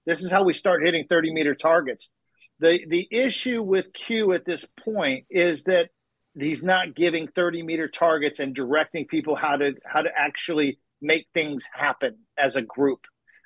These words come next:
Okay. It was very much a big megaphone. Okay. And it works, and it works well. And I'm like, "Rock on with that." If that's the thing that motivates you, then let's work together with that. And I will say the same thing about whatever it is that motivates you.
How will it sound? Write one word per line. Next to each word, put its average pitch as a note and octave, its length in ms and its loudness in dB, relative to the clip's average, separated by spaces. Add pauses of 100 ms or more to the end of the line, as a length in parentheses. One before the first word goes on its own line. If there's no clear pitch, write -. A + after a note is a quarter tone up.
(100)
Okay. D3 300 4
It D#3 80 4
was D3 160 4
very F#3 340 6
much E3 300 2
a D3 100 -2
big D#3 300 0
megaphone. B2 720 -4
Okay. D3+ 360 0
And D#3+ 120 0
it D#3 100 0
works, D#3+ 440 0 (260)
and C#3+ 100 -4
it D#3+ 100 -4
works D3 280 -2
well. D3 380 4 (260)
And C#3+ 280 -2
I'm D#3+ 160 -2
like, C#3 240 2
"Rock D#3 340 0
on G3+ 220 0
with C#3+ 160 -2
that." B2+ 260 -2
If C3+ 160 -10
that's F#3 380 0
the A3+ 140 -2 (120)
thing A#3 240 0
that G#3 160 -2
motivates F3+ 720 2
you, A2 240 -14 (440)
then D#3+ 200 2
let's F#3+ 240 4
work F#3 320 0
together F3+ 480 2
with B2+ 260 -4
that. A2 240 -10 (140)
And D3+ 140 -2
I F#3+ 120 4
will G#3+ 160 0
say G3 240 0
the F3 120 -4
same F#3+ 280 -6
thing F#3 200 -2
about E3 260 2
whatever G#3+ 540 0
it C3+ 140 0
is B2 220 -6
that B2+ 180 -10
motivates A#2 580 -4
you. G#2+ 160 -16